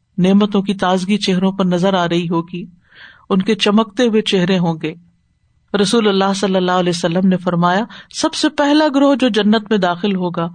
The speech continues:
ان کی صورت چودہویں رات کے چاند جیسی ہوگی، یعنی چمکتا چہرہ ہوگا، نہ وہاں وہ تھوکیں گے، نہ بلغم نکالیں گے، نہ بول و براز کریں گے۔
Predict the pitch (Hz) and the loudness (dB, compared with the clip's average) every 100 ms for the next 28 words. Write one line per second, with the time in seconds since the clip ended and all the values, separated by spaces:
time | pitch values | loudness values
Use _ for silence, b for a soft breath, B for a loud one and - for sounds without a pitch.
0 | B B _ - 226 220 233 226 233 247 | B B _ 0 0 0 -2 0 2 0
1 | - 214 214 214 220 175 180 175 196 - | 0 0 0 0 0 2 -2 -4 -4 0
2 | 180 185 175 170 190 175 175 185 190 - | 0 2 0 -4 -4 -4 -4 -6 -4 -2
3 | 190 196 202 196 190 175 175 156 156 160 | -2 -2 -2 -2 -2 0 0 -2 -4 -12
4 | 170 B B B B _ - 190 214 233 | -14 B B B B _ -6 0 2 2
5 | 202 214 208 196 196 226 220 254 214 165 | 2 2 2 0 -2 -2 0 2 2 0
6 | 160 - - 185 170 180 190 202 190 180 | -4 -10 -4 -2 0 -2 0 0 0 0
7 | 165 170 170 165 170 B B _ 196 175 | 0 0 -4 -6 -10 B B _ 0 2
8 | 180 190 180 170 165 170 165 156 160 - | 2 2 2 0 -2 -4 -6 -6 -8 -12